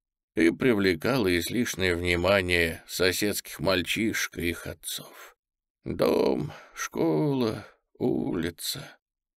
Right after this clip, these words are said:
Отовсюду мне хотелось как можно скорее сбежать, спрятаться в месте,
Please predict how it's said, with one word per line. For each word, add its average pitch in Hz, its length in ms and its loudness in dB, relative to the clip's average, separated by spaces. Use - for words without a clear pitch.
Отовсюду 135 880 2
мне 101 240 2
хотелось 120 1000 4
как 127 220 0
можно 143 340 2
скорее 139 500 4
сбежать, 110 680 0
спрятаться 120 840 4
в 95 100 -2
месте, - 600 0